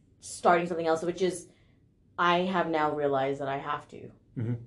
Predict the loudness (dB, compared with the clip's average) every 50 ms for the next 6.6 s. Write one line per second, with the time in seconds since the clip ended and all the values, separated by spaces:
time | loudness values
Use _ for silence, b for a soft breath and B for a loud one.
0 | -16 -18 -16 -14 -14 -12 -10 -10 -12 -12 -14 -14 -14 -14 -14 -12 -12 -12 -12 -12
1 | -12 -12 -12 -10 -10 -8 -8 -10 -12 -14 -16 -14 -6 -4 -2 -2 -2 -2 -4 -6
2 | -8 b b b b b b b b b _ _ -20 -10 -4 -2 0 0 0 -2
3 | -4 -6 -10 -16 -20 -20 _ _ _ _ _ -8 -6 -6 -6 -8 -12 -16 _ -12
4 | -10 -10 -10 -10 -10 -10 -12 -14 -16 -18 -20 _ _ _ _ _ -6 -4 -4 -4
5 | -6 -8 -14 -20 _ _ _ _ -16 -14 -14 -12 -12 -12 -12 -12 -12 -12 -12 -12
6 | -12 -12 -14 -16 -18 -12 -2 2 4 4 4 2